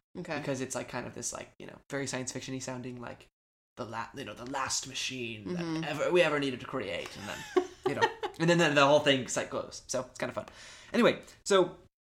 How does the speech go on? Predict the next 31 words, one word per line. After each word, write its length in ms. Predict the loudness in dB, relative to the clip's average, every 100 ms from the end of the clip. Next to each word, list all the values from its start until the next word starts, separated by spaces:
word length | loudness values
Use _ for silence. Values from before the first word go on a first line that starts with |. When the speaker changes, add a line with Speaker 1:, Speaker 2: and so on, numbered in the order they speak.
| _ _ _ _ _ _ _ _ 0
Speaker 2:
I 100 | 2
have 340 | 6 6 4 2
laid 200 | 2 4
out 200 | 2 0
three 240 | -6 -6
scenarios 680 | -6 -4 -4 -4 -6 -12 -14 -8
of 160 | 0
what 180 | 2 2
could 160 | 0 0
happen 320 | 2 0 -2
at 80 | -8
this 140 | -14
point. 320 | -14 -16 -18 _ _
And 120 | -4
I'm 180 | -2 -2
gonna 360 | -2 -2 -2 -6 -12 _ _ _ _ -2
bring 200 | 2 2
it 80 | 0
to 100 | 0
you, 220 | 0 0
and, 100 | -2
and 200 | -2 0
I'm 200 | 0 0
gonna 120 | 0 2
ask 220 | 2 2
you, 200 | -4 -4 -8 -18 -4
as 400 | 0 0 0 -2
we 100 | 0
do 180 | 4 6
here, 200 | 6 4 2 -6
Speaker 1:
Mm-hmm. 340 | -2 -2 -2